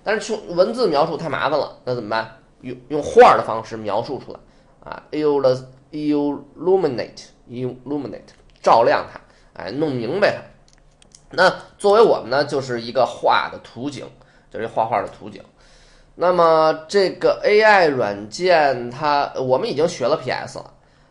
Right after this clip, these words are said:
那为什么还要学这么一个叫A I的软件呢？我们用一个例子，用这个胡萝卜来看一下。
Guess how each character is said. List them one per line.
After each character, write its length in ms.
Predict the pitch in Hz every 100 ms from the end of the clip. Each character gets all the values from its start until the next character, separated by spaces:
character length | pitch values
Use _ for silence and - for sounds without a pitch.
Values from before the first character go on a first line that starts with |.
| -
那 100 | 180
为 220 | 262 180
什 100 | 151
么 80 | 151
还 140 | 143
要 100 | 139
学 180 | 131 127
这 120 | 147
么 40 |
一 60 | 135
个 80 | 131
叫 160 | 120 -
A 100 | 180
I 160 | 190 131
的 80 |
软 180 | 110 104
件 280 | 104 143 127
呢？ 100 | 104
我 60 | 98
们 280 | 107 110 -
用 180 | 160 147
一 100 | 143
个 80 |
例 240 | 180 233 135
子， 140 | 90 - -
用 180 | 135 131
这 60 |
个 80 | 120
胡 240 | - 147
萝 240 | 196 131 165
卜 160 | 196 - -
来 120 | 82
看 260 | - 113 -
一 20 |
下。 80 | -